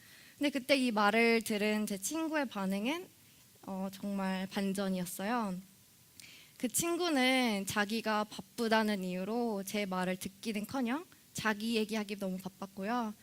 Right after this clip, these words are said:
되게 나몰라라 했어요. 근데 물론 저도 바빠봐서 알아요. 그 친구의 바쁨이 어느 정도 이해는 됐지만 저는 그런 태도를 통해서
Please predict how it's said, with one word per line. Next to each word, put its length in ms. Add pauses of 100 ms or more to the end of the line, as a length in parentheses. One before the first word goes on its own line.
(160)
되게 180
나몰라라 500
했어요. 600 (480)
근데 100
물론 260
저도 220
바빠봐서 600
알아요. 760 (340)
그 200
친구의 720 (560)
바쁨이 640
어느 220
정도 300
이해는 500
됐지만 760
저는 240
그런 480
태도를 440
통해서 720